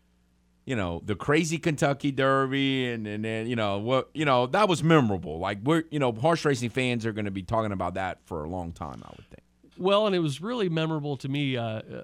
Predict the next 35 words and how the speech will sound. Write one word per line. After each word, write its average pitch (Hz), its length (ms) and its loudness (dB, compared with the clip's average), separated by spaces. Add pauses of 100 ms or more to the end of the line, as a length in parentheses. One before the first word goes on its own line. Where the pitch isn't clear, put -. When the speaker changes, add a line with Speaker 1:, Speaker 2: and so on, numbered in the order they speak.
Speaker 2:
a 123 100 -6
couple 185 300 -2
buddies 143 340 0
and 131 100 -4
I, 120 140 -4
we, 127 160 -4 (320)
we 139 100 -4
split - 300 -8
tickets - 540 -12 (100)
on 120 180 -6
the 117 60 -8
Derby, 120 540 -4
and 107 260 -8
usually 165 240 2
the 131 80 -2
big 123 220 0
race 123 200 -4
days, 110 300 -8
there's 110 340 -8 (160)
three 147 160 -4
or 123 40 -2
four 120 200 -6
of 113 80 -6
us. 117 200 -10
We 117 80 -6
all 113 140 -4
pool 120 480 -6 (200)
some 113 160 -10
money 113 220 -6
and 107 120 -10 (120)
we 117 60 -14
play 117 180 -8
some 107 160 -12
tickets. 110 440 -10 (500)
And 143 480 2